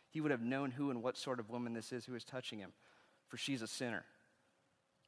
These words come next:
And Jesus answered and said to him, 'Simon, I have something to say to you.' And so Jesus is gonna teach Simon a lesson here. He's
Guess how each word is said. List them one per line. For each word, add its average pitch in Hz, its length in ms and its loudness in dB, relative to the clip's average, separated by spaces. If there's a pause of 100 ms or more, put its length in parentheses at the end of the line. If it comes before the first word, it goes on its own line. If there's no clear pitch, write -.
(280)
And 131 80 -2
Jesus 151 220 4
answered 147 220 4
and 135 80 2
said 143 140 4
to 131 60 4
him, 147 160 4
'Simon, 151 520 2
I 139 40 6
have 131 120 4
something 147 340 2
to 127 80 2
say 135 260 2
to 127 60 2
you.' 107 160 2
And 104 100 -6
so - 80 -10
Jesus 120 220 -4
is - 40 -8
gonna 123 180 0
teach - 400 -4
Simon 127 340 4
a 107 60 2
lesson 117 300 2
here. 107 120 0
He's 107 220 -4